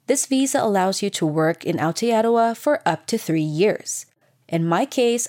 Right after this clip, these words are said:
I was awarded three years to find work in the country, during which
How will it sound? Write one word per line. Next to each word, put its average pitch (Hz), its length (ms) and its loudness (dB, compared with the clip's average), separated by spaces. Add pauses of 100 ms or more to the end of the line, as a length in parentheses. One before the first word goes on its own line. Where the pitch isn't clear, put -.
I 180 80 0
was 165 220 -2
awarded 156 440 0
three 269 260 0
years 196 380 2
to 208 100 -2
find 214 380 -2
work - 280 -6
in - 80 -6
the 151 80 -6
country, - 520 -6 (480)
during 277 320 2
which 247 240 -2